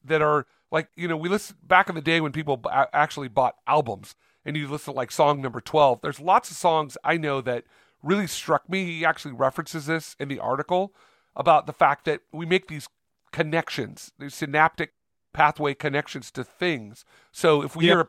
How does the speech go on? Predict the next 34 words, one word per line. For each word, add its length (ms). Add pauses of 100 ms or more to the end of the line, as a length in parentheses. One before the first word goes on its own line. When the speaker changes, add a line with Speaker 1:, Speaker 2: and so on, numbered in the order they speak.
Speaker 1:
a, 40
a 60
particular 460
song 300
at 60
a 60
particular 360
Speaker 2:
Totally. 160
Speaker 1:
time, 240 (240)
it 40
will 140
always 260
remind 240
Speaker 2:
Totally. 80
Speaker 1:
me. 60 (120)
So 140
I 100
love 220
the 60
band 260
The 40
English 280
Beat. 320
I 80
know 100
you 140
love 300
the 60
band 280
The 80
English 240
Beat. 260 (280)
They're 100
great. 280